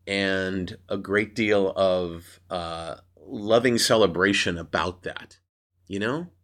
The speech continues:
Especially in our business. Our business is so weird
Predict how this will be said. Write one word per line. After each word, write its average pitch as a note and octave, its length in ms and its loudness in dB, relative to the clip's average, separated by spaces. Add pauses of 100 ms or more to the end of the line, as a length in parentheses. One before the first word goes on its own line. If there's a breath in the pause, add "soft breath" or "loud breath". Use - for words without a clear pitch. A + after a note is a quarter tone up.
(120)
Especially - 400 -4
in A#2 80 2
our A2 160 6
business. - 580 -14 (840)
Our D#3 200 2
business C#3+ 400 2
is A2 100 2
so - 220 2
weird B2 800 0